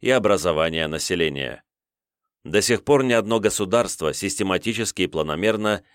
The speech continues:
не затрачивает значительных государственных средств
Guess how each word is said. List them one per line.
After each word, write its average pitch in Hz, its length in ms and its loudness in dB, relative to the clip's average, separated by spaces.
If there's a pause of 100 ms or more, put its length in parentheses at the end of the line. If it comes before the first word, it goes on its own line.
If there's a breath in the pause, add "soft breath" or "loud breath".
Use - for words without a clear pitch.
(100)
не 120 180 0
затрачивает 101 760 2
значительных 92 640 -4
государственных 85 720 -2
средств - 480 -2